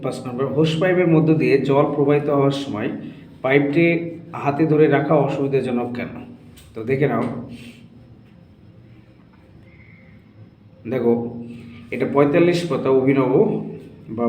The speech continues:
ভট্টাচার্য ব্রাদার্সের বই। এই যে এটা কোশ্চেন, হোস পাইপ দিয়ে তীব্র বেগে যখন জল বেরিয়ে আসে, তখন রৈখিক ভরবেগের সংরক্ষণ সূত্র অনুযায়ী হোস পাইপটি একটি তীব্র গতি দিয়ে পিছড়তে চায়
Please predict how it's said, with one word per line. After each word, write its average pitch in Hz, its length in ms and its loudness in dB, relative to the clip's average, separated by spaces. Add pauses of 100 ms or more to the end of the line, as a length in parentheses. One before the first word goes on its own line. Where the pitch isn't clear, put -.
ভট্টাচার্য 127 420 -4
ব্রাদার্সের 120 460 0
বই। 131 160 2 (500)
এই 120 120 -4
যে - 80 -8 (1200)
এটা 113 180 -6
কোশ্চেন, 156 320 0 (640)
হোস 160 260 0
পাইপ 180 220 4
দিয়ে 165 180 6
তীব্র 156 160 4 (100)
বেগে 156 220 8
যখন 151 240 2
জল 139 200 4
বেরিয়ে 139 280 6
আসে, 143 140 2 (100)
তখন 139 180 -4 (440)
রৈখিক 170 320 2
ভরবেগের 160 440 4
সংরক্ষণ 147 440 0
সূত্র 143 260 -8
অনুযায়ী 135 300 2
হোস 131 160 -6
পাইপটি 131 320 -2
একটি - 120 -12 (100)
তীব্র 147 200 -2 (120)
গতি 135 180 2 (100)
দিয়ে 120 140 0 (380)
পিছড়তে 151 440 -2 (100)
চায় 170 160 6